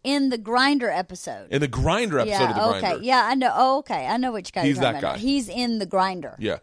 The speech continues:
Speaker 1: Not The Grinder.
Speaker 2: N-, where we've just lost everybody.
Speaker 1: <laughs>
Speaker 2: Um,
Speaker 1: So this, this is not gonna be a very good podcast.
Speaker 2: No, it's gonna be fine. I think people like to hear me and you talk because I think that,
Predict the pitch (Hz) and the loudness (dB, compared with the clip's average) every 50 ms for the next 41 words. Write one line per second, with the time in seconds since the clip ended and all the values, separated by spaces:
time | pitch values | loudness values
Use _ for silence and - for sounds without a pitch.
0 | _ _ 202 208 196 185 - _ - 156 151 143 127 110 87 - - - _ _ | _ _ -4 -2 -2 -2 -4 _ -12 -8 -6 -6 -8 -8 -12 -18 -20 -20 _ _
1 | _ _ _ - _ _ _ _ _ _ _ - _ _ _ - 64 58 76 104 | _ _ _ -20 _ _ _ _ _ _ _ -20 _ _ _ -20 -18 -12 -10 -6
2 | 110 113 113 104 101 117 120 117 120 120 117 98 92 120 110 - - 104 98 95 | -6 -6 -6 -2 4 8 8 8 10 8 4 6 4 2 2 2 0 -2 -2 0
3 | - - 87 82 78 - - - - - _ _ - 294 254 247 240 214 - - | -2 -4 -4 -4 -6 -10 -10 -12 -12 -14 _ _ 2 4 6 6 6 4 2 -2
4 | _ - _ _ _ _ _ _ - - - - 120 117 110 107 104 104 104 - | _ -20 _ _ _ _ _ _ -20 -10 0 2 2 4 4 2 0 -2 -6 -10
5 | _ - - 285 302 285 285 302 311 415 415 - - 392 427 370 294 277 302 285 | _ -2 0 2 2 2 0 2 2 2 2 2 -2 -6 -6 -4 0 4 4 4
6 | 247 247 320 320 320 262 320 285 262 240 262 240 233 254 220 240 214 - - - | 4 2 0 0 0 0 0 0 0 0 0 -2 -2 -2 -4 -6 -6 -4 -6 -6
7 | 466 587 _ - 226 160 - - - - - _ _ _ _ - 185 226 247 214 | -6 -6 _ -4 -2 -2 -2 -4 -8 -14 -20 _ _ _ _ -4 -2 0 2 2
8 | 190 - 196 - - - 247 240 254 214 165 - - 151 131 110 101 - _ - | 2 0 -2 -2 -4 -6 -6 -4 -4 -4 -6 -4 -2 -4 -2 -2 -6 -8 _ -8
9 | 151 - 247 247 196 - 208 202 - - 170 147 135 131 131 127 - - - 110 | -6 -6 -8 -8 -4 -6 -6 -4 -2 -4 0 2 2 0 0 -2 -6 -8 -6 -2
10 | 104 117 117 113 110 107 107 107 101 92 101 123 120 107 - - - - 113 95 | -2 -2 -2 -2 -4 -4 -4 -6 -8 -2 0 0 0 0 -2 -8 -6 -6 -4 -4
11 | 101 98 - - 120 110 - 104 85 - | -4 -6 -6 -8 -10 -6 -4 -6 -6 -6